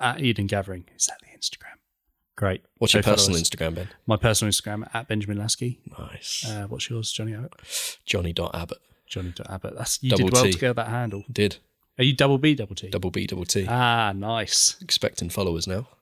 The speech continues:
Speaker 1: Yeah, yeah. You won't
Speaker 2: Right
Speaker 1: get,
Speaker 2: now.
Speaker 1: you won't get any.
Speaker 2: No, no.
Speaker 1: These followers ain't loyal. They don't follow us. We did it, like, the first couple of episodes and then realised that nobody wants to talk to us. <laughs> People that listen to this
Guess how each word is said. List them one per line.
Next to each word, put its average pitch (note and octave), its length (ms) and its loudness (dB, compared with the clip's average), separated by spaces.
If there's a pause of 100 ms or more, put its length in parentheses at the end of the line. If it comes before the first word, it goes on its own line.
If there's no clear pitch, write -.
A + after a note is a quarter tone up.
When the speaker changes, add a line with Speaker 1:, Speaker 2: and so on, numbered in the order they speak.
Speaker 1:
Yeah, C3+ 180 4
yeah. A#2+ 300 4
You B2+ 120 2
won't D3 120 6
Speaker 2:
Right A2 80 2
Speaker 1:
get, - 80 0
Speaker 2:
now. G#2+ 60 -2
Speaker 1:
you A#2+ 100 -4
won't A#2+ 180 2
get G#2+ 180 2
any. G#2 280 -6
Speaker 2:
No, F#2+ 180 2 (420)
no. E2+ 100 -4
Speaker 1:
These G#2+ 180 2
followers G#2+ 380 0
ain't G#2+ 220 0
loyal. A2 420 2 (340)
They C3 60 -8
don't B2+ 240 4
follow A#2 260 4
us. G#2+ 220 0 (240)
We C#3+ 60 6
did E3 120 8
it, C3+ 120 6
like, B2+ 180 2
the A#2+ 80 0
first B2+ 280 4
couple A#2 180 2
of G#2+ 60 -2
episodes A2 540 2
and A2 80 0
then G#2 200 0 (520)
realised G#2 340 2
that G#2 80 -4
nobody G2 240 -2
wants G2+ 220 -2
to G#2+ 80 -10
talk - 240 -8
to - 140 -10
us. - 200 -6 (920)
<laughs> - 60 -4
People G#3+ 320 8
that G#3+ 120 8
listen E3+ 240 8
to C#3 120 4
this A2+ 280 6